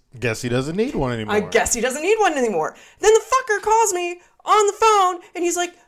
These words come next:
Speaker 2: "Uh, hey, Katie." And he's like, "Oh, were you sleeping?" And I'm like, "Yeah, it's early on a Saturday. What do you want?" <laughs> And he was like, "Uh,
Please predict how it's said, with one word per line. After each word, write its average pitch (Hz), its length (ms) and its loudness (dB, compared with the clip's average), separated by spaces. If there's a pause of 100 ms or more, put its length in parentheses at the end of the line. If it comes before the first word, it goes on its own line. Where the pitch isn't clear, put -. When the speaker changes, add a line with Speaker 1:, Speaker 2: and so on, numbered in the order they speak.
Speaker 2:
"Uh, 294 260 -2
hey, 349 180 -4
Katie." 339 480 -6
And 302 80 -12
he's 294 200 -12
like, 262 180 -8
"Oh, 254 160 -8
were 226 100 -8
you 240 100 -14
sleeping?" 247 380 -14
And 262 80 -20
I'm 247 60 -18
like, 233 180 -14
"Yeah, 277 300 -4
it's 220 160 -10
early 285 280 -4
on 254 80 -2
a 254 40 -4
Saturday. 254 480 -2
What 196 160 -4
do 247 60 -8
you 254 60 -10
want?" 233 360 0
<laughs> - 600 -20
And 311 80 -4
he 269 60 2
was 269 120 -2
like, 240 180 2 (480)
"Uh, 247 440 4